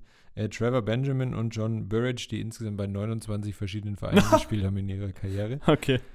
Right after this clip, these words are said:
Speaker 1: Ähm, aber ich glaube, Lutz Pfannenstiel lässt sich sehr gut als Weltenbummler bezeichnen.
Speaker 2: Ja.
Speaker 1: Dass er nicht nur diese Strecke hinter sich gebracht hat, sondern eben auf allen,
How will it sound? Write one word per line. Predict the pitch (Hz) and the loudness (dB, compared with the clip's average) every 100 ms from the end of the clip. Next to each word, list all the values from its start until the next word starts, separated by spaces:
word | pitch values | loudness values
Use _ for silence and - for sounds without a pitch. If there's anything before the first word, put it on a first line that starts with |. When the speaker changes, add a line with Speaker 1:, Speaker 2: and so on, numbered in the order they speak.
| - - - - | -16 -16 -20 -10
Speaker 1:
Ähm, | 110 107 110 107 110 110 - - - - - 117 | -6 -6 -6 -6 -8 -10 -16 -20 -20 -20 -4 0
aber | 123 117 | 2 2
ich | 110 | 0
glaube, | 117 113 131 | 0 2 4
Lutz | 127 139 | 2 0
Pfannenstiel | - 147 151 - 123 120 | 0 0 0 -2 0 0
lässt | 123 123 - - | 2 0 -4 -6
sich | 135 131 - - _ _ _ _ _ _ | -6 -6 -14 -20 _ _ _ _ _ _
sehr | - 110 113 | -4 2 2
gut | 131 139 127 | 2 -2 -2
als | 127 123 | -2 0
Weltenbummler | 127 131 110 104 101 101 - _ _ - | -2 -2 -2 -2 -2 -4 -10 _ _ -12
bezeichnen. | 107 107 101 98 113 139 - - - _ | -6 -2 -2 -2 -4 -6 -10 -20 -20 _
Speaker 2:
Ja. | 107 - - | -6 -6 -8
Speaker 1:
Dass | - - 113 | -10 -2 0
er | 123 | 0
nicht | 117 117 | -2 -2
nur | 117 117 110 - | -2 0 0 -2
diese | - 107 101 | -6 -6 -6
Strecke | - 110 110 | -4 -4 -2
hinter | 131 131 131 | -2 -2 -4
sich | 120 127 | -4 -8
gebracht | - - 123 117 | -10 -6 -4 -4
hat, | 127 110 | -6 -4
sondern | - 117 131 117 | -2 0 0 0
eben | - 110 110 | 0 -4 -2
auf | 104 98 - | -2 -4 -4
allen, | 101 110 113 113 | -2 0 -2 -2